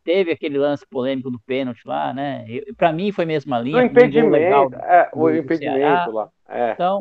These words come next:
Speaker 1: mas enfim, cada situação é uma, é uma, uma coisa difícil de entender por que que o São Paulo tá caindo tanto assim no segundo tempo.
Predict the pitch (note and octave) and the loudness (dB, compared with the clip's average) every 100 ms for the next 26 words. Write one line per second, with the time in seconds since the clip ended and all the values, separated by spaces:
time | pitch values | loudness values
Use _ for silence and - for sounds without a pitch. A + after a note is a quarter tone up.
0 | G3+ G#3 A3+ C#4+ D4+ F3+ B2+ - G3+ A3+ | -4 -4 -2 -4 -4 -2 -2 0 2 2
1 | A#3+ A#3+ A#3 G#3+ D#4 G3+ A3+ C4 B3+ B3+ | -2 -2 0 0 0 2 2 2 0 0
2 | B3+ B3+ C4 A3+ G#3+ A#3 A#3 A#3 A3+ G#3+ | 0 -2 -4 -2 -2 -2 -2 0 -2 -4
3 | G#3+ - G#4+ D#4 G#3 A3+ - A3+ A#3 A#3 | -8 2 4 4 2 -6 -4 -6 -4 -2
4 | A3 A#3 G3 G3+ A3+ G#3+ G3+ - A3+ G3 | 0 4 4 4 0 0 0 -2 -8 0
5 | G3 G3 G#3 - G#3+ F3+ G3+ A3 F#3 D#3 | 0 0 -6 0 2 4 2 2 2 0
6 | E3 D#3+ D#3+ - E3 D#3+ E3+ D#3+ E3+ E3+ | -2 -2 -6 -8 -8 -6 -6 -4 -6 -6
7 | C3 C#3+ | -6 -6